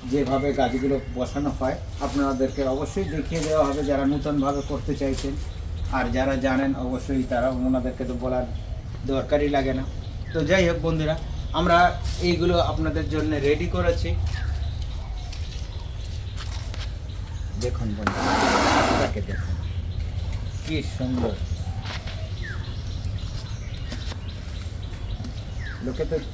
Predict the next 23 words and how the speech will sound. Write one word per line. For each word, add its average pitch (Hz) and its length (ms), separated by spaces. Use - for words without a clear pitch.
জিজ্ঞাসা 156 400
করবেই, 139 360
গাছটাও 220 440
যত 214 200
যেমন 160 220
দেখতে, 143 280
টবটাও 208 460
সেরকমই। - 440
এই 156 80
টব 160 180
অবস্থাতেই 180 600
আপনারা 160 340
গাছগুলো 139 440
নিতে 139 220
পারেন, 139 200
বা 185 180
ধরুন 185 260
টব 170 240
আলাদা 151 300
কিনলেন, 139 340
এমনও 143 380
হতে 131 240
পারে। 131 160